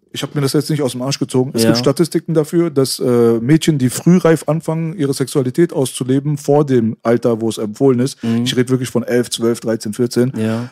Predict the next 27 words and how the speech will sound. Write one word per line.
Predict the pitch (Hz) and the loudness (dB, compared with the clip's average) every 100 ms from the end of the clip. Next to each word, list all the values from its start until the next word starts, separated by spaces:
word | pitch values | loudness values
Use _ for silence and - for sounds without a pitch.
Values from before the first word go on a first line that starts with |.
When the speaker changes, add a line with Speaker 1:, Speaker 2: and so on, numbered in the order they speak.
| - | -2
Speaker 1:
Da | 117 | 0
ist | 135 | 0
es | 135 | 0
statistisch | - 131 151 - - | -2 0 -2 -4 -4
bewiesen, | 127 151 147 | 0 0 0
dass | 135 | 0
der | 123 123 | 0 0
Vater | 131 139 | 0 0
nicht | 127 - | 0 0
da | 131 147 | 0 2
war | 175 | 0
und | 135 123 | 0 0
dass | |
Speaker 2:
Ja. | 117 | 2
Speaker 1:
der | 127 123 | 4 4
Vater | 147 147 165 | 2 2 2
keine | 147 135 139 139 131 127 127 | 0 0 0 2 2 0 0
dominante | 120 123 139 147 | 0 2 2 2
Rolle | 123 143 147 143 | 4 6 6 4
innerhalb | 160 143 127 131 | 0 0 0 -2
des | - 120 - | -4 -6 -4
Geflechts | 123 - 131 135 - | -4 2 2 0 0
der | 143 | 0
Speaker 2:
Ja. | 143 | 2
Speaker 1:
Familie | 147 156 | 4 4
gehabt | 123 101 - | 4 2 -2
hat. | 85 | -12